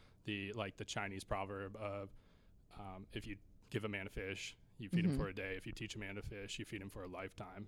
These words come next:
Speaker 2: Mm-hmm.
Speaker 1: And I think that's definitely, like, a really good idea when it comes to the high alpha position, because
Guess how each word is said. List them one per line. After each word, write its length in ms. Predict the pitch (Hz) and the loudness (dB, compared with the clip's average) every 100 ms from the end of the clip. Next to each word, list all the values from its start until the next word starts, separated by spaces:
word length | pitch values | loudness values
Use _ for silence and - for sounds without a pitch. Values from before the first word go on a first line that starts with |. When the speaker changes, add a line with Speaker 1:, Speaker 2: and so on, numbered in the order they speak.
| - | 6
Speaker 2:
Mm-hmm. 140 | 214 | 8
Speaker 1:
And 80 | 110 | 6
I 80 | 104 | 4
think 180 | 117 104 | 2 4
that's 220 | 107 - | 2 2
definitely, 440 | 104 - 101 101 | -2 -2 -2 0
like, 200 | 101 98 | 0 0
a 60 | 107 | 0
really 320 | 98 104 98 | 4 4 4
good 180 | 101 98 | 0 0
idea 460 | 92 95 95 104 107 | 0 -2 0 0 0
when 140 | 101 | -2
it 80 | 92 | -4
comes 240 | 110 92 | -8 -8
to 80 | 107 | -6
the 80 | - | -4
high 160 | 101 | -4
alpha 300 | 90 92 - 101 | -4 -6 -6 -10
position, 540 | 107 95 92 113 98 | -8 -8 -8 -8 -6
because 520 | 101 - 101 98 101 | -6 -4 -2 -2 -4